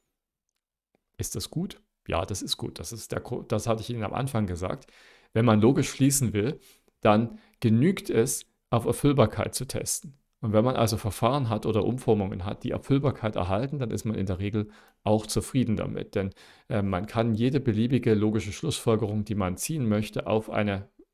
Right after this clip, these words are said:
Erfüllbarkeitsfrage reduzieren. Und, ja, das ist vielleicht eine Frage, in der Gleichheit vorkommt. Und dann kann ich diese Frage mit Gleichheit auf eine Frage ohne Gleichheit erz-, äh, reduzieren, die aber immer noch die gleiche Erfüllbarkeit hat. Ja,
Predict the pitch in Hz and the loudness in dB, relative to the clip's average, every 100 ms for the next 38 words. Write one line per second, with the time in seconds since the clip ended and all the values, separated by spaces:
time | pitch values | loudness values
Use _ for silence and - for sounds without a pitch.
0 | _ - - 175 156 - 87 - - 87 | _ -8 0 4 4 2 -2 -4 -10 -8
1 | 98 92 85 82 90 - 113 196 _ _ | -8 -6 -6 -6 -6 -4 -6 -6 _ _
2 | _ _ _ - - 120 110 - - 135 | _ _ _ -20 -2 2 2 0 -10 -12
3 | - - - - 113 - 110 117 - 107 | -12 -14 -10 -8 -6 -4 -4 -6 0 0
4 | - 110 117 104 107 95 98 - 117 - | 0 -4 2 2 2 -2 -2 -4 -6 -4
5 | 110 - 104 - 143 208 107 101 131 _ | -6 -4 -6 -4 -4 -2 -2 -2 -4 _
6 | _ _ - 113 101 - 110 110 101 110 | _ _ 0 2 2 2 2 2 2 2
7 | 104 98 120 - - 101 95 110 107 98 | 2 2 -2 -2 -2 0 0 0 0 0
8 | 117 107 95 117 98 101 127 120 104 98 | -2 -4 -4 -2 0 0 0 0 -2 -4
9 | 95 98 98 - - - - - - - | -6 -6 -8 -6 -8 -10 -10 -10 -8 -10
10 | - - 101 95 - - 139 127 - 104 | -10 -8 -6 -6 -6 -6 -6 -6 -4 -2
11 | 107 - _ - 143 113 101 104 - 95 | -4 -6 _ 2 4 6 4 0 -2 -2
12 | 90 90 - 104 107 - - - _ _ | 0 -2 -2 -4 -4 -10 -14 -16 _ _
13 | _ 135 | _ -12